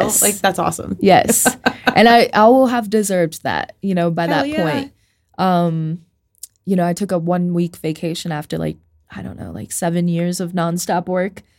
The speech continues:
Speaker 1: And so, like, the next one is gonna be, like, a month, and then it's just only gonna grow, you
Speaker 2: I
Speaker 1: know?
Speaker 2: love it. I love it.
Speaker 1: 'Cause
Speaker 2: Well, I,
Speaker 1: downtime is important.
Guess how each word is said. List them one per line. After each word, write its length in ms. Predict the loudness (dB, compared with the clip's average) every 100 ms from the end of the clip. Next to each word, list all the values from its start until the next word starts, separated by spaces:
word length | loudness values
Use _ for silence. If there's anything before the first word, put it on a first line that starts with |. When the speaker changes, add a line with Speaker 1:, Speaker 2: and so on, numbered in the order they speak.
| _ -6
Speaker 1:
And 160 | -4
so, 120 | -2 0
like, 180 | 0 -2
the 60 |
next 380 | -2 -2 -2 -6
one 220 | -4 -2
is 120 | -2 -4
gonna 200 | -6 -4
be, 100 | -4
like, 320 | -4 -6 -12 -6
a 80 | -4
month, 500 | -4 -6 -14 -20 -8
and 140 | -4 -2
then 320 | -2 -4 -4
it's 160 | -6 -4
just 160 | -2
only 180 | 0 0
gonna 200 | -2 -2
grow, 340 | -2 -4 -4 -6
you 120 | -2
Speaker 2:
I 20 | 0
Speaker 1:
know? 120 | 0
Speaker 2:
love 100 | -2
it. 160 | -6 -14 _ -10
I 60 |
love 200 | -8 -8
it. 120 | -10 -2
Speaker 1:
'Cause 160 | 2
Speaker 2:
Well, 260 | 6 4 2 -2
I, 80 | -2
Speaker 1:
downtime 600 | 0 2 4 6 4 4
is 80 | 2
important. 440 | 0 -2 -4 -10